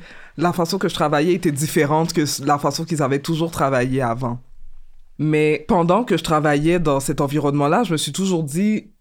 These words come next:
Moi, j'ai quand même la sécurité d'être dans un emploi. »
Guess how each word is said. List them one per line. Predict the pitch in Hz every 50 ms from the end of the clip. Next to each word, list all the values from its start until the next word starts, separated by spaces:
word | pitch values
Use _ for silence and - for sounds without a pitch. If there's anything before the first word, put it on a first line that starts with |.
| - - - _ _ _ -
Moi, | 165 170 190 226 262
j'ai | 214 180 170
quand | - 180 165
même | 165 185 202 185
la | 156 143 147
sécurité | - - 170 - - 160 143 156 143 - - 202 208
d'être | 175 160 143 135 135 - -
dans | 139 147 143 139 143 147
un | 151 139 139
emploi. » | 139 135 131 - - 160 151 147 147 151 147 131 -